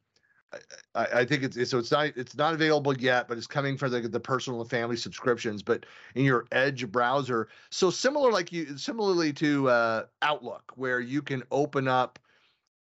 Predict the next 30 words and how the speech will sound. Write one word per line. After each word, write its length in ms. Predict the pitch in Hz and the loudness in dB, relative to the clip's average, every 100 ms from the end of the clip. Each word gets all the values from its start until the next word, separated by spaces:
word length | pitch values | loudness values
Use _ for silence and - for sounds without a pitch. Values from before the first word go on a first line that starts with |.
| _ | _
your 380 | 117 135 127 120 | 2 4 6 4
calendar 920 | 120 - 165 202 190 131 113 107 123 - _ _ | 2 -2 0 2 0 0 -2 -2 -6 -10 _ _
as 360 | 127 131 131 123 - | 0 2 2 -2 -2
a, 300 | 127 123 123 | 0 0 0
like, 180 | 123 131 | 0 -2
a 60 | |
panel 480 | 120 - 147 160 143 | -4 -2 0 0 2
over 200 | 127 120 | 2 2
on 80 | 120 | 0
the 60 | 113 | 0
right 280 | 117 117 - | 0 0 -2
side. 380 | 151 139 98 | 0 0 -2
So 80 | 90 | -6
you 40 | 123 | -4
can 120 | 131 | 0
have 160 | 113 110 | 0 0
a 80 | |
single 360 | 117 151 147 156 | 0 0 2 2
view 580 | 117 113 113 110 107 104 _ _ - - - | 2 2 2 2 -2 -6 _ _ -20 -12 0
of 300 | 117 113 110 | 2 2 0
your 220 | 110 107 143 | -4 -4 -2
email 760 | 156 151 139 127 123 120 117 - | 0 2 4 2 2 2 0 0
as 160 | 117 | -2
well 220 | 110 117 113 | 2 2 2
as 100 | 117 | 0
your 100 | 110 | -6
calendar 880 | - 117 117 120 110 104 101 98 - _ - - | -4 -2 -2 -2 -2 -2 -2 -6 -10 _ -20 -4
and 340 | 113 110 107 | 0 0 0
kind 160 | 113 | 0
of 100 | 120 | 0